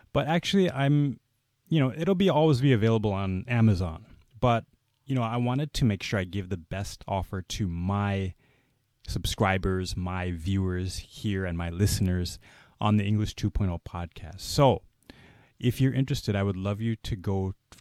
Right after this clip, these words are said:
to english fluency power dot com, and there's a really, really special offer, much better than on Amazon,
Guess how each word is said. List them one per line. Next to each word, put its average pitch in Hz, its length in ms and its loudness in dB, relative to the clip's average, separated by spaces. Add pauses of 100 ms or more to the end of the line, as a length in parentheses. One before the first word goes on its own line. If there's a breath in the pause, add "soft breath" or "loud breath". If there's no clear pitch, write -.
to 92 400 -2 (120)
english 131 580 4
fluency 107 480 0
power 101 520 -4
dot 85 320 -6
com, 110 420 2 (380 loud breath)
and 101 180 0
there's 98 140 0
a 101 80 -2
really, 104 580 -2
really 95 460 -4
special - 480 -4
offer, 98 340 -2
much 90 460 -8
better 98 200 0
than 90 240 -2
on 87 220 -4
Amazon, 101 580 4